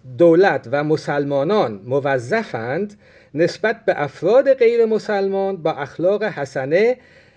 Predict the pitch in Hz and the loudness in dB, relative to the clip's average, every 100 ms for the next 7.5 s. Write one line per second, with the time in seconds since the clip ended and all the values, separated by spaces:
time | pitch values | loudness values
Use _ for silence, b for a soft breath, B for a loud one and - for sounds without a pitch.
0 | b b _ 165 165 165 147 151 190 208 | b b _ 2 4 4 4 0 2 2
1 | 226 - 147 - 156 151 156 202 147 123 | 0 0 -2 0 0 2 0 0 0 -2
2 | 113 113 110 107 101 98 - 127 143 139 | -4 -6 -6 -8 -10 -12 -10 -8 -4 -2
3 | 185 220 214 - 170 185 185 - 196 196 | -2 0 0 0 -4 -4 -4 -8 -4 -4
4 | 226 277 220 143 135 131 131 135 143 147 | 0 0 0 -2 -6 -6 -6 -2 -2 -4
5 | 151 120 107 104 98 - - - - _ | -8 -8 -8 -10 -12 -20 -20 -20 -20 _
6 | _ - 208 _ b b b b 135 139 | _ -20 -20 _ b b b b -8 -6
7 | 135 131 131 131 | -4 -4 -4 -8